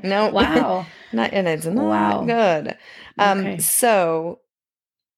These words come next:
Speaker 1: in nineteen thirty-three, right after Nazis and Hitler took over in Germany, the very first law that was passed by the Reichstag was for the sterilization of the hereditarily diseased.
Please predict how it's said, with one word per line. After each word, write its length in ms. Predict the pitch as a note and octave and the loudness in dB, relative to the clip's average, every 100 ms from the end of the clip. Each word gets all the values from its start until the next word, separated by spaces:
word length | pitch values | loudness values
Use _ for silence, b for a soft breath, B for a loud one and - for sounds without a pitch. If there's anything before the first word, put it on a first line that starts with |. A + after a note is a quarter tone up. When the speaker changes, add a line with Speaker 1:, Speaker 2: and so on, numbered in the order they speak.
| _ _ | _ _
Speaker 1:
in 220 | F#3+ G3 | 0 2
nineteen 440 | G3 G#3 A#3+ B3 A#3 | 2 2 2 0 0
thirty-three, 680 | A3 F#3 F3+ E3+ D#3 D3+ - | 0 0 -2 0 0 0 -2
right 200 | E3 D#3+ | 0 4
after 680 | D#3+ D#3 E3+ D#3+ D#3+ D#3 - | 2 2 0 2 0 -4 -4
Nazis 600 | E3+ D3+ D#3 - D#3 D3+ | -4 -2 -2 -2 -2 -2
and 120 | D3+ | -2
Hitler 300 | D#3+ C#3+ D3+ | 0 0 0
took 220 | D3 D#3 D#3 | 0 -2 0
over 240 | D3 D3 | 0 0
in 100 | D3 | -2
Germany, 580 | D3+ D3 D3 C#3+ C#3 C#3+ | -2 -2 -2 -4 -4 -4
the 200 | D#3 D#3+ | 0 0
very 360 | D#3+ F3 G#3+ A#3+ | 2 2 2 2
first 400 | - F3 E3+ D#3 | 0 -2 -2 -2
law 280 | D#3 D3 | 2 2
that 140 | D3 A2+ | 0 -2
was 220 | D3 D3 - _ | -4 -4 -8 _
passed 720 | - - F#3 - - - - - B B B B | -10 -2 0 0 -4 -6 -6 -14 B B B B
by 200 | D3+ C#3+ | 2 2
the 80 | C3 | 0
Reichstag 600 | G#2+ D3 - D3 C#3 - | -2 -2 0 0 -2 -6
was 600 | - E3 D#3 C3 C#3 C#3+ - b b b | -4 2 2 2 0 -4 -6 b b b
for 520 | - F3 D#3 D3 C#3+ - | -2 2 2 2 0 -4
the 160 | - D3 | -6 -4
sterilization 1080 | - D#3+ D#3 D#3 D3+ D3 D3 - C#3 C3+ - - | 0 2 2 4 2 2 0 0 -2 -4 -4 2
of 360 | D3 C3 C#3+ - | 2 0 -4 -8
the 180 | - C#3+ | -2 -2
hereditarily 1160 | D3 C#3+ D3 C#3 C#3 D3 C#3+ C3+ B2+ B2 - - | -2 -2 0 0 -2 -4 -2 -2 -4 -4 -6 -8
diseased. 640 | C#3+ C#3 G#2+ - - - | -6 -2 -2 -2 -4 -6